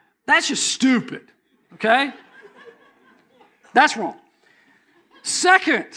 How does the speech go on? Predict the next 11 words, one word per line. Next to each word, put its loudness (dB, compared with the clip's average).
Abraham. 0
Abraham, 0
you're -2
coughing 2
up 2
your 0
wife 4
to 4
some 0
dude's 2
harem? 2